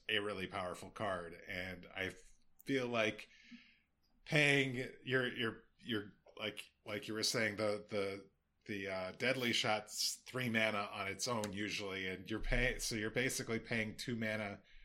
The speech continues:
for a six five body, which is absolutely ridiculous. And obviously you need to have another dragon in hand, uh, but I think you, I, this helps you t-,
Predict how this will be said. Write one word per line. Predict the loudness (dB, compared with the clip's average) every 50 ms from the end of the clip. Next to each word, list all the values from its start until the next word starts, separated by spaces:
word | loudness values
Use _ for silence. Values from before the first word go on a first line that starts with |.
| -20 -20 -20 -8
for | -2 0 2
a | 2 4
six | 2 2 2 2 0 0 0 0
five | 2 2 4 4 4 2 0 0
body, | -2 0 2 2 2 2 0 -4
which | -6 -6 -6 -4 -4 -4
is | -4 -4 -8 -8 -6 -4 -2 -2 -4 -6 -8 _ _ _ 0
absolutely | 2 2 2 2 0 -4 -4 -4 -6 -8 -8
ridiculous. | -4 -4 -4 -4 -4 -8 -12 -12 -10 -8 -6 -6 -4
And | -4
obviously | -4 -4 -2 -2 -2 -2 -2 -2 -4 -6
you | -6 -6
need | -4 -2 -2 -2 -2
to | -2
have | -2 -2 -2 -4
another | -8 -8 -8 -8
dragon | -8 -6 -4 -4 -4 -4 -4 -6
in | -6 -6 -6 -4
hand, | -2 -2 -2 -2 -4 -8 -12 -16 -18 -18 _ -20 -20 -20 -20 -20 -20 -20 _ _ -8
uh, | -6 -4 -4 -4 -4 -6 -8 -12 _ _ _ _ _ -20 -20 _ _ _ _ _
but | 0 2
I | 2 2 2
think | 2 0 -2 -2 -2
you, | -2 -2 -2 -2 -2 -2 -4 -4 -6 -6 -2
I, | 0 2 2 2 0 -4 -10 -16 -20 _ -20 -10 -4
this | 0 2 2 4 2 2 0 -2 -6 -12 -20 -20 -20 -20 _ _ -4
helps | 0 2 2 2 2 0 -2 0
you | 0 2 0 0
t-, | 0 -4 -6 -8